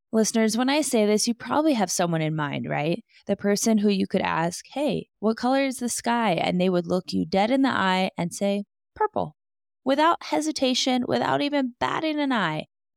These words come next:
that was Diazin. As if constant lying wasn't problem enough, Rosemary claims that on numerous occasions, she would find Diazin drawing his own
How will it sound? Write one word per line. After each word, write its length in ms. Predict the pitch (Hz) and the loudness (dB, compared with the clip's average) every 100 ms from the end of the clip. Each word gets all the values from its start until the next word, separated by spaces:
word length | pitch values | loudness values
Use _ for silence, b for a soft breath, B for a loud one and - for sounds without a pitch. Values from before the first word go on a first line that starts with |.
| _ - | _ -6
that 280 | 190 208 - | 0 2 2
was 200 | 220 190 | 0 0
Diazin. 640 | 156 131 117 - - - _ _ _ _ _ - | -4 -4 -6 -8 -10 -12 _ _ _ _ _ -4
As 160 | 226 254 | 0 0
if 160 | 247 | -2
constant 560 | - 269 277 269 320 226 | -4 -2 -2 0 -2 0
lying 460 | 202 196 190 185 | -2 0 2 2
wasn't 300 | 180 180 185 | 2 0 0
problem 440 | - 196 196 180 180 | -2 0 2 0 0
enough, 500 | 156 151 175 202 - _ _ b | -2 -2 0 -2 -6 _ _ b
Rosemary 560 | 220 233 262 311 320 311 | 0 2 2 2 2 0
claims 420 | - 202 190 190 | -2 0 0 0
that 120 | - - | -2 -2
on 260 | 180 175 | 0 0
numerous 500 | 185 214 240 247 226 | 2 2 2 2 0
occasions, 720 | 214 - 175 170 165 165 165 - | -2 -4 -4 -2 -4 -6 -10 -6
she 240 | - 240 | -2 2
would 160 | 226 254 | 2 2
find 300 | - 240 226 | 0 0 2
Diazin 640 | 170 170 175 208 226 240 269 _ _ _ _ - | 0 0 0 0 0 0 -4 _ _ _ _ -8
drawing 800 | 156 175 202 226 254 277 302 311 _ | -2 2 4 4 2 -2 -4 -6 _
his 300 | - 240 214 | -4 0 0
own 540 | 277 208 208 208 208 | 0 2 4 4 2